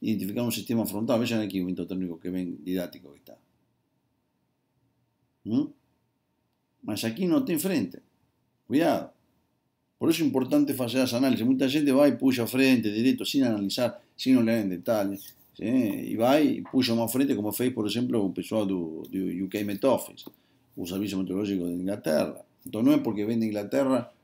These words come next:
los caras también saben de todo, inclusive <clears throat> de nuestra región. Entonces, tienen que tener cuidado, como aquí tiene un cavado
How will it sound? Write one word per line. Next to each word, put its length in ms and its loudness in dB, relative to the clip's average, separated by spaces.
los 80 -18
caras 240 0
también 420 2
saben 340 0
de 100 -4
todo, 320 6
inclusive 600 4
<clears throat> 40 -20
de 440 4
nuestra 240 -2
región. 380 4
Entonces, 200 -4
tienen 200 6
que 40 -2
tener 160 0
cuidado, 480 4
como 420 4
aquí 300 2
tiene 240 2
un 140 8
cavado 480 2